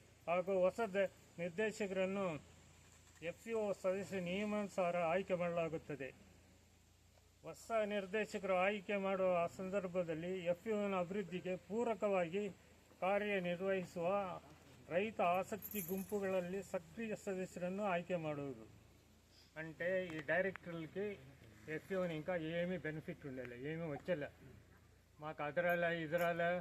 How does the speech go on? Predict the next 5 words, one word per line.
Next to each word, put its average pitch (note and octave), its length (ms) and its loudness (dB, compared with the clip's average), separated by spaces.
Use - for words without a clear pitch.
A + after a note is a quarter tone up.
అనే D#3+ 300 0
ప్రశ్నే F#3+ 560 -2
లేదు D#3+ 340 0
దాంట్లో. C#3 440 -6
వాలంటరీగా A3 680 2